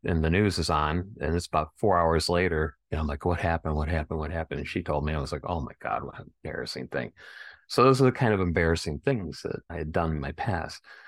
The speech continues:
And then I, the next day, went to the Thanksgiving celebration at her aunt's house and didn't feel really well, and I couldn't figure out why. I had let my immune system go down so far that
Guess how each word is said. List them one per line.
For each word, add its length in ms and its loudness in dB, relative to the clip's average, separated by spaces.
And 160 6
then 300 4
I, 240 4
the 180 2
next 280 2
day, 300 4
went 240 0
to 480 2
the 320 0
Thanksgiving 500 0
celebration 600 2
at 120 2
her 280 -4
aunt's 400 2
house 640 -6
and 640 4
didn't 200 2
feel 400 4
really 260 4
well, 160 2
and 100 2
I 40 -2
couldn't 240 -12
figure 260 -2
out 160 -2
why. 500 0
I 80 6
had 80 6
let 220 4
my 140 6
immune 300 4
system 320 0
go 140 2
down 280 2
so 360 2
far 420 0
that 400 0